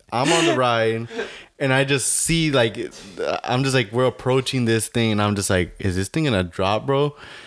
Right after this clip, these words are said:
Speaker 1: And it freaking drops, and I'm just like, "Bro, I am, like, I'm never trusting anyone, like, ever again."
Speaker 2: Just look at YouTube, bro. <laughs> What the fuck is
Speaker 1: <laughs> Well, dude, like,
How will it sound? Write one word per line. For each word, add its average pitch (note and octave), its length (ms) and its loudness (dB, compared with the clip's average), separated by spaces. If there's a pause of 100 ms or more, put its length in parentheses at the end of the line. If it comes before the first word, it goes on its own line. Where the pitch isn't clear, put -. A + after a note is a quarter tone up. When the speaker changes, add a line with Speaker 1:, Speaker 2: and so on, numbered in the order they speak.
(460)
Speaker 1:
And F#2+ 540 2
it G2 80 2
freaking G2+ 260 -2
drops, F2+ 260 0
and F#2+ 100 0
I'm F2 80 0
just E2+ 140 -2
like, E2+ 180 -2
"Bro, F2+ 220 0
I G2+ 180 0
am, F2+ 400 0
like, F#2 140 -2
I'm G#2 240 0
never A#2 220 2
trusting G#2+ 440 -2
anyone, F#2+ 460 0
like, E2+ 380 -6
ever G2+ 280 0
again." F2 360 -2 (580)
Speaker 2:
Just B2+ 260 -6
look A3+ 140 0
at G3+ 80 2
YouTube, A#2 420 -6
bro. B2 120 0
<laughs> A#2+ 100 -4 (180)
What B3+ 140 0
the D3 100 4 (100)
fuck F#3 180 0
is G#3+ 80 -2
Speaker 1:
<laughs> - 0 -
Well, F#3+ 280 2
dude, D#3 480 -2
like, A#2 320 -2